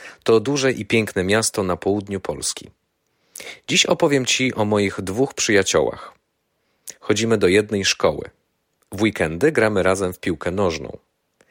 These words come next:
Tomek to mój kolega z klasy. Jest wysoki i chudy, chociaż bardzo lubi jeść.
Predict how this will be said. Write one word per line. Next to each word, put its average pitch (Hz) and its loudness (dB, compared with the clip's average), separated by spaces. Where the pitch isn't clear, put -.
Tomek 233 4
to 165 2
mój 139 2
kolega 110 4
z - -4
klasy. - 0
Jest 95 -2
wysoki 113 0
i - -4
chudy, 127 0
chociaż 104 0
bardzo 123 2
lubi 87 0
jeść. - -4